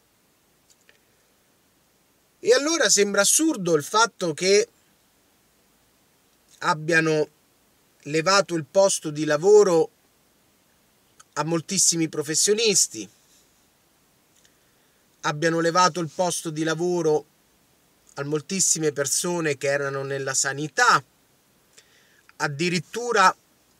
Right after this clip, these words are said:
sostituendoli a breve con medici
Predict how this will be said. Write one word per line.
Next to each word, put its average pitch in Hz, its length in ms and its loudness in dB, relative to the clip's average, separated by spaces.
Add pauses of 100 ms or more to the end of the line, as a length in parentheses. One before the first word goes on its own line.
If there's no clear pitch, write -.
(500)
sostituendoli 214 1700 0 (100)
a 143 120 -4
breve 190 640 4 (960)
con 214 640 6 (380)
medici 156 920 0